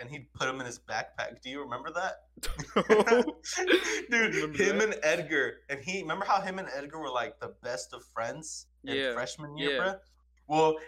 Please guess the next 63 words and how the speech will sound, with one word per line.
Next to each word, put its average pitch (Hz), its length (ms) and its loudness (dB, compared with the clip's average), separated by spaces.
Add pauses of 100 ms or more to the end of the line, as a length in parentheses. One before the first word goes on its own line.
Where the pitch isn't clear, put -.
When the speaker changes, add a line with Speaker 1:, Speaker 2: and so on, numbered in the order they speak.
(100)
Speaker 1:
he 196 220 2
started, 190 680 4
like, 131 260 0
he 151 180 -4
would 165 300 0
go 120 220 0
to 160 220 -6
the, 131 340 -2
<laughs> - 300 -4
you 220 180 4
know 208 60 4
how 196 160 2
we'd 160 140 -8
get - 180 -4
those 165 140 -4
box 139 340 2
lunches, 120 320 -8
and 123 100 -10
if 117 80 -18
you 123 60 -16
go 143 140 0
to 135 80 2
Speaker 2:
Yeah. - 40 -2
Speaker 1:
work, 107 260 -8
you'd 113 80 -10
have 110 140 -4
to - 100 -20
take 107 240 -12
one. 147 180 -8 (100)
Speaker 2:
Yeah. 135 260 -4 (180)
Speaker 1:
He, 139 180 -4 (280)
he'd 160 180 -6
go 165 220 4
in 156 160 -2
that 143 240 0
fridge, 131 460 -4 (280)
and 127 120 -2
he'd, 151 200 -6 (140)
he'd 156 240 -10
take 135 380 -6
every 127 260 -2
single 120 300 -8
sandwich, 113 680 -6
like, - 140 2
Speaker 2:
<laughs> - 220 0
Speaker 1:
peanut 131 260 4
butter 123 180 6
and 117 140 0
jelly 120 280 2
or 110 160 0
whatever, 113 460 2
Speaker 2:
Yeah. 143 400 0
Speaker 1:
out 127 180 4
of 127 120 2
those 120 280 0 (120)
boxes, 117 500 0
and 117 100 -8
he'd 117 180 -8
put 123 140 0
'em 123 100 0
in 117 60 -2
his 113 120 -6
backpack 104 500 -2